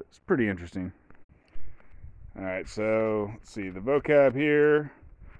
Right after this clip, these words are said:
The first, this is the first day. So the words that you need to teach your kids are flag, gay, lesbian, non-binary, queer, and community. And it starts off like,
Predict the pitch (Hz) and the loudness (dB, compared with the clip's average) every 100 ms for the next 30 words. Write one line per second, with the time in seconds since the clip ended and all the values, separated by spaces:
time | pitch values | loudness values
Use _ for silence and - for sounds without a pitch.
0 | - - - _ _ - 170 147 151 117 | -20 -20 -20 _ _ 0 2 2 0 -2
1 | 117 147 139 113 113 92 85 80 107 104 | 0 4 2 2 -2 -2 -6 -8 -2 0
2 | 107 117 147 156 127 123 139 139 131 117 | 2 4 4 4 2 2 2 2 2 -2
3 | 110 - 156 - 165 - 127 110 117 - | -2 -2 -2 0 -2 0 0 0 -4 -4
4 | 98 98 92 90 - _ - _ _ - | -2 -2 -2 -6 -12 _ -20 _ _ -6
5 | 123 120 117 110 117 147 - _ _ _ | 0 2 2 0 -2 -8 -16 _ _ _
6 | _ - 101 123 120 104 95 101 131 - | _ -18 -6 0 2 0 -2 -6 -10 -16
7 | _ _ _ _ _ 104 131 135 113 110 | _ _ _ _ _ 2 6 6 4 -4
8 | 98 98 113 - _ _ _ _ - 113 | -4 -6 -10 -14 _ _ _ _ -6 -2
9 | 127 160 143 127 117 110 110 110 120 - | 0 2 2 2 2 0 -2 -2 -6 -12
10 | _ _ _ - - 147 120 110 120 131 | _ _ _ -14 0 4 4 2 -2 -6
11 | _ _ _ _ 107 110 131 151 160 110 | _ _ _ _ -8 -6 -2 2 4 4
12 | 87 85 78 92 - - _ _ _ _ | -2 -8 -14 -18 -20 -20 _ _ _ _
13 | _ _ - - - _ _ - - 147 | _ _ -20 -20 -20 _ _ -2 -2 -2
14 | 127 - 127 107 120 117 123 120 117 104 | -2 2 2 4 4 6 4 4 0 0
15 | - | -6